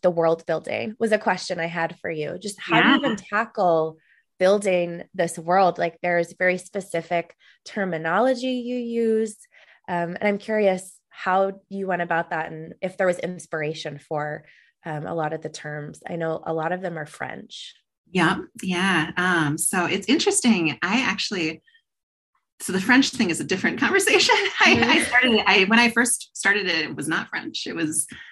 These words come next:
Speaker 2: um, I didn't know what it was. And I, but I had the idea and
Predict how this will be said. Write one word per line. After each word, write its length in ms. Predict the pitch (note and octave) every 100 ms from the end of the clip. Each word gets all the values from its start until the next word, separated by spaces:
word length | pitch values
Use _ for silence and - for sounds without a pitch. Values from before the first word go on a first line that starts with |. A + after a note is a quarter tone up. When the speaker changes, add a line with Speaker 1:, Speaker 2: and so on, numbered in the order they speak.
| - _
Speaker 2:
um, 560 | E3 D#3+ C#3 C3 C3+ D#3 D#3
I 240 | D3+ C#3+
didn't 220 | G#3 F#3+
know 100 | F3
what 120 | D#3+ D3+
it 80 |
was. 300 | D3 - D#3
And 80 | D#3+
I, 260 | C#3+ D3 -
but 100 | -
I 40 |
had 220 | D3+ D#3 D3+
the 100 | C#3+
idea 320 | C3+ D3 C3+
and 280 | C3+ C3+